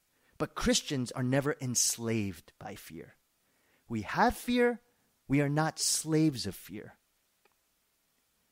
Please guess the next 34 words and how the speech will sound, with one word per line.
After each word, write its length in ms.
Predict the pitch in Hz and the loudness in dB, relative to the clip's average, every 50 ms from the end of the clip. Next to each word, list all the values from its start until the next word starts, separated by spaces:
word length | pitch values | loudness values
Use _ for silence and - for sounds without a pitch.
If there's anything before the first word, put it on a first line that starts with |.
| _ _ - | _ _ 0
We 160 | 120 151 165 | 0 0 0
cry 480 | - - - - 190 185 175 175 175 | 0 0 0 4 6 6 8 8 8
out 260 | 175 175 180 175 170 - _ _ _ _ | 6 6 4 2 0 -2 _ _ _ _
to 220 | - - 165 156 147 | -8 -4 -2 -2 0
our 180 | 151 151 147 | 0 -2 -2
God. 580 | 139 113 151 151 151 160 139 120 107 92 87 87 _ _ _ _ _ _ _ _ _ _ _ _ _ _ _ _ _ _ _ _ _ - | -4 -6 -6 -6 -6 -6 -6 -8 -10 -12 -16 -20 _ _ _ _ _ _ _ _ _ _ _ _ _ _ _ _ _ _ _ _ _ 4
At 180 | 185 208 - | 4 4 4
the 160 | - 214 214 | 4 8 8
end 180 | 220 247 269 269 | 10 10 10 10
of 120 | 277 233 | 10 10
it 80 | 247 208 | 10 8
all, 280 | 165 135 143 156 170 143 | 8 6 4 2 2 2
we 140 | 143 151 | 2 0
cry 380 | - - - - - 185 170 160 | 2 4 6 6 8 8 8 8
out 220 | 147 135 135 - | 8 6 4 0
to 140 | - - 135 | -2 0 0
our 80 | 113 110 | 0 -2
Father. 460 | - - - 101 101 98 - 82 - _ _ _ _ _ _ _ _ _ _ _ _ _ _ _ _ _ _ _ _ _ _ - | -2 -4 -6 -8 -8 -8 -12 -16 -20 _ _ _ _ _ _ _ _ _ _ _ _ _ _ _ _ _ _ _ _ _ _ 0
Paul 400 | - 175 214 247 262 254 - - 160 | 4 6 8 8 6 4 0 -2 -2
makes 240 | 190 180 - - | -2 0 -2 -2
this 160 | - 196 180 - | -2 0 2 4
so 400 | - - - - 220 220 254 240 | 6 6 8 8 8 8 6 4
clear 240 | - - 226 208 | 2 0 2 2
for 180 | 196 - - 143 | 2 2 0 -2
us 140 | 135 - - | -2 -2 -2
in 100 | 135 127 | 0 2
Romans 300 | 143 160 170 165 151 135 | 2 2 2 2 2 0
eight 140 | 143 131 - | 0 -2 -2
fifteen. 360 | 151 131 - - 143 123 127 | -6 -6 -6 -6 -6 -4 -4
Look 120 | 190 - | -4 -4
at 100 | 262 190 | -4 -4
what 120 | 196 196 - | -4 -6 -6
Paul 220 | - - 147 151 | -6 -6 -6 -6
says. 460 | - - 127 95 - - - - - | -6 -8 -8 -10 -10 -12 -14 -18 -18